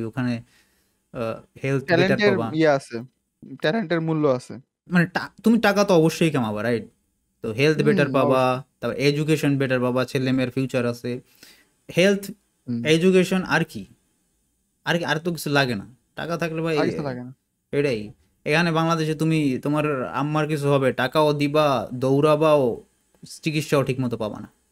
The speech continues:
Speaker 2: হ্যাঁ।
Speaker 1: <laughs> এটাই, এই
Speaker 2: আসলে
Speaker 1: জন্যই।
Speaker 2: এটাই, এর-, এটাই সমস্যা। এটাই আমি আম্মুর এটাই বলতাম যে, দেখো, এই যত দেশ দেশ করি, তখন তো আমার যদি কোনো বড় একটা অসুখ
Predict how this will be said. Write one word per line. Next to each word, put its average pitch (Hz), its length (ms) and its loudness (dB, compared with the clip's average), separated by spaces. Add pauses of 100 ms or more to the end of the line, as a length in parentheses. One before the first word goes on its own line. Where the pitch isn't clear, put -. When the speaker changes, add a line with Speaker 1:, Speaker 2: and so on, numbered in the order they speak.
(600)
Speaker 2:
হ্যাঁ। 117 360 -6 (520)
Speaker 1:
<laughs> - 560 0 (1000)
এটাই, 165 300 0
এই 127 120 2
Speaker 2:
আসলে - 80 2
Speaker 1:
জন্যই। 208 260 4
Speaker 2:
এটাই, 196 240 4 (140)
এর-, 160 180 0
এটাই 170 220 4
সমস্যা। 156 720 -2
এটাই 151 320 0 (460)
আমি 156 180 2
আম্মুর 175 320 2
এটাই 175 280 4
বলতাম 165 440 2
যে, 135 120 -2
দেখো, 147 340 0 (760)
এই 123 220 -2
যত 135 240 -2
দেশ 147 300 0
দেশ 165 220 -2
করি, 165 300 0 (500)
তখন 139 200 -2
তো 156 80 0
আমার 151 200 0
যদি 147 160 -6
কোনো 147 180 -6
বড় 147 300 2
একটা 151 260 0
অসুখ 143 260 -2